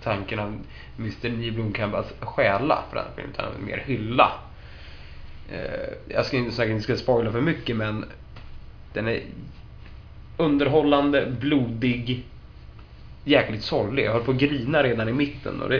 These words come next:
det är inte många filmer jag, vet, känner att jag behöver grina på, men den är... Den har vis-, vissa partier som är jävligt sorgliga att se. Och, eh,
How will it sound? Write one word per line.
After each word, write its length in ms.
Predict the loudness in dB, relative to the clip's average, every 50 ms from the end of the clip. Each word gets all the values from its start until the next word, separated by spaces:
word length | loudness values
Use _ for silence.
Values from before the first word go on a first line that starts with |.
| 2 2 0
det 60 | 0
är 40 | 0
inte 180 | 0 -2 0
många 300 | 2 4 4 4 4 2
filmer 240 | 0 0 -2 0 0
jag, 300 | 0 0 2 2 0 0 -2 -4 -4 -6 -8 -10 -12 -12 -14 -14 -12
vet, 300 | -12 -12 -12 -10 -10 -6
känner 340 | -4 -2 -2 -2 -2 -2 -4
att 140 | -4 -4 -2
jag 260 | -2 0 0 -2 -2 -4 -6 -10 -12 -14 -14 -14 -16 -14 -16 -16 -16 -14 -10 -6
behöver 200 | -4 -4 -2 -2
grina 400 | -2 0 0 0 0 2 2 2
på, 200 | 0 -2 -6 -4
men 280 | -4 -4 -4 -4 -6 -8 -8 -10 -12 -12 -14 -16 -14 -8 -4
den 140 | -4 -2 0
är... 300 | 2 2 2 2 2 0 -4 -10 -14 -16 -16 -16 -16 -16 -16 -16 -16 -14 -8 -4
Den 100 | -2 2
har 220 | 4 4 4 4
vis-, 240 | 4 0 -2 -2 -4 -6 -6
vissa 240 | -6 -2 -2 -2
partier 240 | -2 0 0 0 0
som 100 | 0 -2
är 40 | -2
jävligt 480 | -2 0 2 4 4 4 2 0 -4 -6
sorgliga 280 | -6 -6 -4 -4 -4 -4
att 60 | -4
se. 240 | -4 -4 -6 -6 -10 -10 -14 -16 -16 -16 -16 -16 -14 -14 -14 -14 -14 -14 -16 -16 -16 -16 -16 -16 -18 -18 -18 -16 -12 -6
Och, 260 | -6 -6 -4 -4 -6
eh, 340 | -4 -4 -4 -4 -4 -6